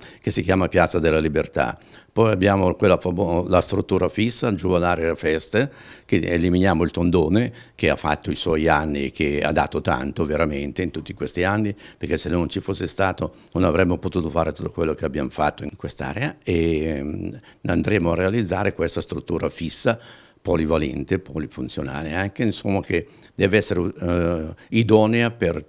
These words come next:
tutti i dodici mesi dell'anno. Queste sono le cose importantissime, oltre a tan-, a tante altre, in merito all'urbanistica, alle strade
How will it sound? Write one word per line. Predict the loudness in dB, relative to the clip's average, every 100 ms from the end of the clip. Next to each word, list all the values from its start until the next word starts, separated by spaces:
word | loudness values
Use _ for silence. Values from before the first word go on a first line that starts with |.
| _
tutti | -4 -2 -2
i |
dodici | -2 -2 -4 -4
mesi | -4 -4
dell'anno. | -4 -4 -4 -6 -8 -12 -18 -20 -20 -20
Queste | 4 4 4 -2
sono | 0 0
le | 0
cose | 2 0 0 -2 -4 -6 -18 -20 _ _ -6
importantissime, | -4 -2 -4 -2 -2 -2 -2 0 2 2 0
oltre | 2 2 2 -2
a | -2
tan-, | -2 -2 -4 _ -4
a | -2
tante | 0 -2 -2 0
altre, | 0 -2 -4 -4 -4 -6 _ _
in | -2
merito | 0 2 0 -2
all'urbanistica, | -2 0 0 0 -2 -4 -2 -2 -2 -8
alle | -4 -2 -2
strade | -4 -2 0 0 0 -4